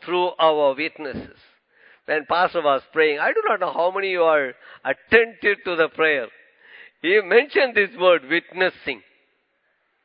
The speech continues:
So Christmas reminds us to witness what you know about Him, what you have seen. If Christ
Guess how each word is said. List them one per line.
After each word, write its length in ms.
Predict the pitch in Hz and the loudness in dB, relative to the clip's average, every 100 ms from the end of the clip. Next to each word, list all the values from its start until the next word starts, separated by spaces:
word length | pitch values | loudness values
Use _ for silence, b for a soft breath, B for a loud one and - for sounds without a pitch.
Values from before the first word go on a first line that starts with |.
| _ _ _ b b b b b - - | _ _ _ b b b b b -12 2
So 200 | 349 320 - | 4 4 2
Christmas 680 | 339 381 427 359 320 269 214 | 2 4 2 4 4 4 0
reminds 540 | 240 269 294 330 320 - | 0 4 4 4 -2 0
us 540 | 320 311 254 226 247 240 - | 4 6 6 6 2 0 2
to 220 | 294 254 | 2 4
witness 580 | 277 370 359 359 294 208 - 190 | 4 2 0 2 2 2 -10 -8
what 400 | 208 294 302 294 | 4 6 6 2
you 340 | 277 262 247 226 233 | 0 4 4 0 2
know 300 | 320 381 359 311 | 4 4 2 2
about 360 | 285 262 254 233 - | 2 4 2 0 -4
Him, 200 | 220 220 147 117 - b b | -2 -2 -2 -12 -20 b b
what 280 | 196 311 311 | 4 4 4
you 140 | 302 302 | 2 4
have 240 | 285 262 - - | 4 2 -6 -2
seen. 440 | 359 359 269 165 117 b b b b - | 0 0 -2 -6 -16 b b b b -4
If 300 | 214 349 359 - | 2 2 0 -6
Christ 480 | - 294 311 330 349 | 4 6 6 4 -4